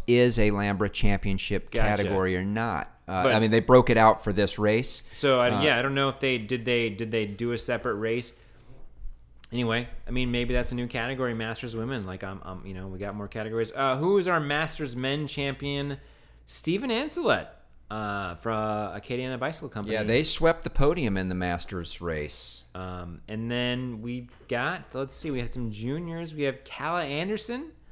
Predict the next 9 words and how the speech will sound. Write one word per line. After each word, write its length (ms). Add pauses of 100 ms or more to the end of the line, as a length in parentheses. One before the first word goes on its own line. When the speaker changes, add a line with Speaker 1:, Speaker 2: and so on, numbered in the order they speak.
(200)
Speaker 2:
who 460
came 240
and 100
raced 480
our 440
Fed 260
City 180
Crit, 300 (680)
and 880